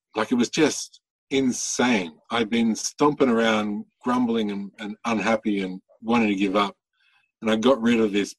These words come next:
big problem, this big novel that no one wanted. And almost immediately,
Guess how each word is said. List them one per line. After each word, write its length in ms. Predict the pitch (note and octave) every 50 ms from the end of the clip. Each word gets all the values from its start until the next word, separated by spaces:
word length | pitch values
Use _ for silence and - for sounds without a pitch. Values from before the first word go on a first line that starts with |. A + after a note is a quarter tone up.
| _ _
big 280 | A#2 A2+ A2+ G2+ F#2+ _ _ _
problem, 540 | - - G#2+ G#2+ G#2+ G#2 G2+ F2 E2 E2 - _
this 160 | G2+ F#2+ - _ _
big 180 | A2+ A2+ G#2 G2
novel 340 | G2+ G2 F#2+ G2+ F#2+ F#2+ F#2
that 100 | F2 F2+
no 200 | G2 G2+ F#2+ F2+
one 100 | F2+ F2+
wanted. 220 | F#2+ F#2+ F2 - _ _ _ _ _ _ _ _ _ _ _ _ _ _ _ _
And 500 | - A#2 A2 A2 G#2+ G#2 G#2 G#2+ G#2+ G2 - _
almost 340 | B2 B2+ C3 B2 A2 - -
immediately, 680 | G#2+ G#2 G#2 G#2+ G#2+ A2 G#2+ G#2 F#2+ F2+ E2+ D#2+ -